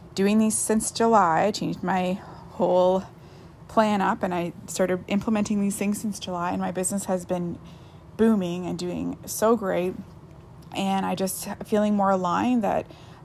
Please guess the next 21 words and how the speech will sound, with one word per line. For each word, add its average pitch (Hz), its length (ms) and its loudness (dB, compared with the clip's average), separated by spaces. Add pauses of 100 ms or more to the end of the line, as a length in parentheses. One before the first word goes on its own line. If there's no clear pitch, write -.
um, 180 440 -4
you 190 60 -4
know, 175 100 -4
working 180 380 -2
with 185 160 -4
the 196 60 -2
market, 175 500 -4
I 180 300 -2
work 175 240 -4
with 180 340 -4
a - 80 -6
lot 175 220 0
of 175 100 -6
local 175 500 0 (360)
women 208 340 2
and 175 320 -2
local, 170 560 -4
um, 170 480 -4 (160)
business 220 280 0
owners, 185 580 0
and - 420 -2